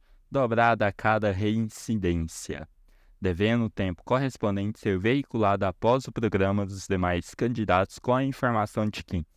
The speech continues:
a não veiculação do programa resulta de infração da lei eleitoral.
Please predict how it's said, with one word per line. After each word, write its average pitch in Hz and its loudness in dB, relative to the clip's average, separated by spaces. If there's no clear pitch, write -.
a 87 -2
não 101 2
veiculação 104 2
do 90 -2
programa 90 0
resulta 92 0
de 92 -2
infração 90 0
da 80 0
lei 87 -2
eleitoral. 82 0